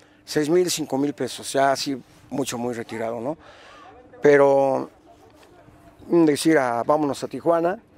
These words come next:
Para ir a Tijuana tienes que dejar, primero que nada, si te llevan en un sábado, tienes que dejar viernes. Y si, ¿por qué? Porque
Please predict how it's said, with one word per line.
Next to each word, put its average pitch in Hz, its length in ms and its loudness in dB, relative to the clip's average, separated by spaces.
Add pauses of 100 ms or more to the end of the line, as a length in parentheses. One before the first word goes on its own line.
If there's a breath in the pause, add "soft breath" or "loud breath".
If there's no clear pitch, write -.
(1300)
Para 180 140 8
ir 277 80 6
a - 20 2
Tijuana 196 320 2
tienes 190 260 0
que 185 100 0
dejar, 170 260 0
primero 151 340 0
que - 140 -12
nada, 147 400 0
si - 160 -12
te 135 100 -4
llevan 180 300 0
en 113 440 -8 (380)
un 160 300 2
sábado, 180 440 0
tienes 165 260 -2
que 151 80 -2
dejar 135 220 -2
viernes. 131 500 -6 (480 loud breath)
Y 123 80 -12
si, 123 100 -10
¿por 139 280 -8
qué? 202 120 -2
Porque 139 840 -2